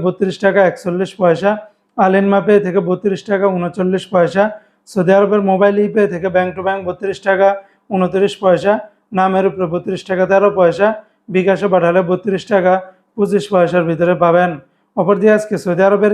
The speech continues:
ইউআর পে থেকে মানিগ্রামে ব্যাংক টু ব্যাংক বত্রিশ টাকা বিশ পয়সা, নামের উপরে একত্রিশ টাকা নব্বই পয়সা, বিকাশে পাঠালে একত্রিশ টাকা আটষট্টি পয়সার ভিতরে পাবেন। সৌদি আরবের ইউআর পে থেকে ট্রান্সফার্স্টের মাধ্যমে ব্যাংক টু ব্যাংক বত্রিশ টাকা পঁয়তাল্লিশ পয়সা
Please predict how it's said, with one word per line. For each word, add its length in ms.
ইউআর 260
পে 80
থেকে 220
মানিগ্রামে 580
ব্যাংক 180
টু 120
ব্যাংক 220
বত্রিশ 380
টাকা 200
বিশ 240
পয়সা, 320
নামের 280
উপরে 200
একত্রিশ 360
টাকা 220
নব্বই 280
পয়সা, 320
বিকাশে 380
পাঠালে 280
একত্রিশ 420
টাকা 220
আটষট্টি 500
পয়সার 360
ভিতরে 320
পাবেন। 260
সৌদি 220
আরবের 380
ইউআর 260
পে 80
থেকে 220
ট্রান্সফার্স্টের 640
মাধ্যমে 400
ব্যাংক 200
টু 80
ব্যাংক 240
বত্রিশ 380
টাকা 200
পঁয়তাল্লিশ 540
পয়সা 300